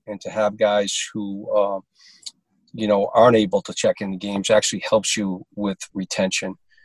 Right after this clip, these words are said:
And the, the other part of it is, you know, simply, uh, I, I, I just think that the mid-major level is gonna somewhat become a farm system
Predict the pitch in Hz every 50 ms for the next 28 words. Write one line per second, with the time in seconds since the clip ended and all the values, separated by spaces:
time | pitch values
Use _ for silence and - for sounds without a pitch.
0 | _ _ _ _ _ _ _ - 110 110 117 127 262 294 - 123 139 165 - 190
1 | 170 110 - - 110 107 107 107 98 107 104 104 117 - - 110 107 107 104 98
2 | - - 110 107 98 - - 110 101 - 113 110 104 101 98 - _ _ _ _
3 | _ _ _ _ _ _ _ - 107 101 98 95 95 98 95 - _ _ _ _
4 | _ _ _ _ _ _ _ - - - _ - - - - _ - - - -
5 | - - - 117 117 - 156 147 - - - 127 117 101 - 113 95 - - 98
6 | 101 113 110 107 110 107 110 104 98 101 98 92 90 _ _ _ _ _ _ _
7 | _ _ _ _ _ _ _ _ _ _ _ _ _ _ _ _ _ _ _ _
8 | _ - 113 113 113 110 107 104 98 101 98 92 - - - 104 101 101 95 -
9 | - 113 107 98 104 110 - _ - 113 107 - - 101 - - 104 95 95 -
10 | - - 95 98 98 92 - - 101 - - - 95 92